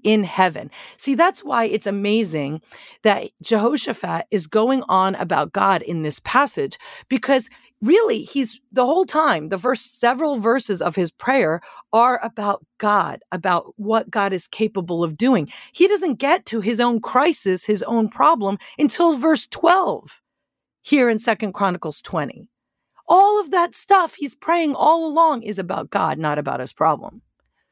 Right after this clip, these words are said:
But let's look at the problem, okay? Verse twelve, read this with me. "O our God, will you not judge them? For we have no power against this great multitude that's coming against us, nor do we know what to do,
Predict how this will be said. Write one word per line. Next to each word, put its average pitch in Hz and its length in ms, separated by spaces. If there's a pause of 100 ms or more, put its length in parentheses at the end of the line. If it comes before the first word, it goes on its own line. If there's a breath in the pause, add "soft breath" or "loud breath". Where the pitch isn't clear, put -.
(440)
But 277 100
let's 339 240
look 311 200
at 180 100
the 165 60
problem, 143 460
okay? 220 280
Verse 233 280
twelve, 160 380
read 214 220
this 233 200
with 196 200
me. 127 200 (1300 soft breath)
"O 277 200
our 247 200
God, 214 320
will 190 180
you 185 180
not 185 320
judge 175 400
them? 139 280 (200 loud breath)
For 233 160
we 240 160
have 269 140
no 262 220
power 285 400
against 220 460
this 226 180
great 220 240
multitude 220 580
that's 196 180
coming 247 340
against 220 460
us, 151 200
nor 262 360
do 277 180
we 254 220
know 262 280
what 247 360
to 247 140
do, 180 440